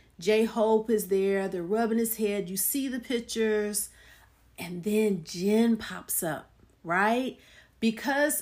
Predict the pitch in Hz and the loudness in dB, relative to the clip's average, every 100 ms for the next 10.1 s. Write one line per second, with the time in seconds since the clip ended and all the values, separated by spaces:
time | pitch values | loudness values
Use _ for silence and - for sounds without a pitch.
0 | - 233 233 226 240 226 220 226 226 220 | 0 2 2 0 -2 -2 2 2 2 0
1 | 208 185 190 202 175 196 196 180 208 226 | -2 -4 -4 -6 -8 -8 -4 0 0 0
2 | 226 220 220 226 208 190 185 180 185 - | 0 0 -2 -4 -4 -2 -2 -2 -4 -8
3 | - 190 185 208 202 202 - - 202 208 | -6 -6 -6 -6 -4 -2 -4 -2 -2 -2
4 | - 202 240 262 247 226 220 214 220 - | -4 -2 -2 -2 -4 -2 -2 -4 -8 -16
5 | - - - 208 214 214 - 208 196 190 | -20 -20 2 4 4 0 -6 -2 -2 -2
6 | 180 180 - _ _ - _ - 202 214 | -6 -6 -12 _ _ -20 _ -2 2 2
7 | 214 - - _ _ _ 175 233 226 240 | 0 -16 -20 _ _ _ 2 2 2 2
8 | 214 - 208 196 180 180 208 - 202 196 | 2 2 0 2 0 -2 -4 -8 -4 -2
9 | 180 185 180 175 175 - 180 170 175 165 | 0 -2 -2 -2 -2 -2 -4 -4 -6 -8
10 | 165 | -10